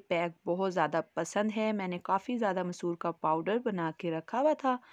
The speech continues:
अब आप लोग देख सकते हैं कि मेरा बिल्कुल ख़त्म होने वाला है और अब मैं दोबारा से बना के रखूँगी।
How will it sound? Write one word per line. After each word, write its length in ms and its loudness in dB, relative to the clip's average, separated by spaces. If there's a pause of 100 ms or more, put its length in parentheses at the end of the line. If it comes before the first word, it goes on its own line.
(340)
अब 140 2
आप 240 4
लोग 200 0
देख 220 2
सकते 380 0
हैं 160 2
कि 120 -2
मेरा 260 2
बिल्कुल 520 0
ख़त्म 340 -2
होने 260 -2
वाला 220 2
है 140 4
और 200 0
अब 100 0
मैं 140 -4
दोबारा 320 -2
से 140 -6
बना 260 -8
के 120 -12
रखूँगी। 480 -10